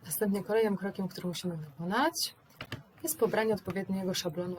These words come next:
importu z naszej strony internetowej. Otwieramy przeglądarkę, wpisujemy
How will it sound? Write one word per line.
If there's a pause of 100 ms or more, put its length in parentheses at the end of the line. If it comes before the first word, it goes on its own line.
importu
z
naszej
strony
internetowej.
Otwieramy
przeglądarkę,
wpisujemy